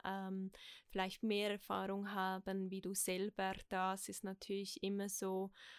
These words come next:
ein ganz entscheidender Faktor auch.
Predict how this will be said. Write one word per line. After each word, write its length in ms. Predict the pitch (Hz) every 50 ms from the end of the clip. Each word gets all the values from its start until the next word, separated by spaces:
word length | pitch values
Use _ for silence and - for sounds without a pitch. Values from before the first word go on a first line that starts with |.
| - - _
ein 180 | - 196 196 190
ganz 320 | 190 185 190 202 196 -
entscheidender 640 | 202 196 - - 190 185 180 185 190 190 190 170 175
Faktor 560 | - - - - - - - - - 196 185 190 -
auch. 400 | - 156 170 - 185 - - -